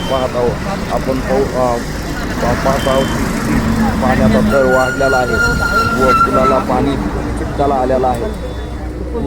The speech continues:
हिरापूरच्या आजूबाजूलाही पाण्यात पाणी साचलेलं आहे.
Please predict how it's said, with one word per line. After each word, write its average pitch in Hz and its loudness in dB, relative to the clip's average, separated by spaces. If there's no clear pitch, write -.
हिरापूरच्या 135 -2
आजूबाजूलाही 135 0
पाण्यात 131 -2
पाणी 131 0
साचलेलं 131 0
आहे. - -2